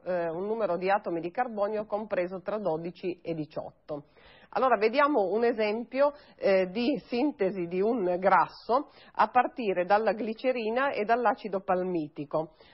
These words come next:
La glicerina, se ricordate, ha questa formula, eh, C H due O H, C H O H, C H due O H.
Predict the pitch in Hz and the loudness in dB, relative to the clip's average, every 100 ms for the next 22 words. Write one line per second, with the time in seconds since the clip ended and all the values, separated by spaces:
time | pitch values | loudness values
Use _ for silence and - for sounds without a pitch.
0 | - 196 208 254 269 247 320 302 285 190 | -4 -2 -2 -2 0 0 2 0 0 -2
1 | 196 202 196 208 269 - 185 196 208 196 | 0 0 2 2 2 2 2 2 0 -6
2 | 196 - 170 202 180 151 156 175 220 320 | -4 -4 -2 2 2 2 -2 0 0 0
3 | - _ _ - 185 190 165 165 - 196 | -6 _ _ -6 0 2 2 -2 -10 -4
4 | 180 190 - 170 202 180 160 170 202 - | -4 -2 -4 -4 0 0 4 2 2 -2
5 | 220 240 - _ _ _ - 185 185 185 | 0 0 -2 _ _ _ -8 0 2 2
6 | - - 185 - _ - 175 175 185 _ | -2 -2 0 -2 _ -2 2 2 0 _
7 | 226 240 226 _ - 170 170 175 165 190 | -2 -2 -4 _ -6 -6 -4 -8 -6 -2
8 | 156 147 143 - - 285 | 0 2 0 -2 -2 -2